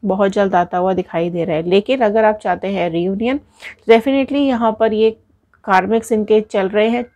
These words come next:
karmics ख़त्म होने के बाद इनकी अक्ल पूरी तरीके से ठिकाने आ जाएगी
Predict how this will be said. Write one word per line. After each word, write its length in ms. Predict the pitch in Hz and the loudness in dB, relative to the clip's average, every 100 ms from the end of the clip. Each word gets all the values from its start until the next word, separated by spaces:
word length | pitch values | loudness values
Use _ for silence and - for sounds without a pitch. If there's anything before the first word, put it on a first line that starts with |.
| _ | _
karmics 420 | 196 185 208 214 - | -2 0 0 -4 -6
ख़त्म 260 | 214 214 208 | -6 -4 -2
होने 220 | 190 196 | -2 -4
के 100 | 208 | -2
बाद 240 | 196 202 | 0 0
इनकी 240 | 196 202 214 | 0 0 -2
अक्ल 300 | 202 - 196 - | -2 -4 -4 -2
पूरी 200 | 185 208 | -2 0
तरीके 360 | 214 190 208 | 0 -2 -2
से 120 | 202 | -4
ठिकाने 440 | 202 202 180 175 175 | -4 -4 -4 -4 -6
आ 140 | - 185 | -6 -4
जाएगी 420 | 185 208 202 240 | 0 0 2 -2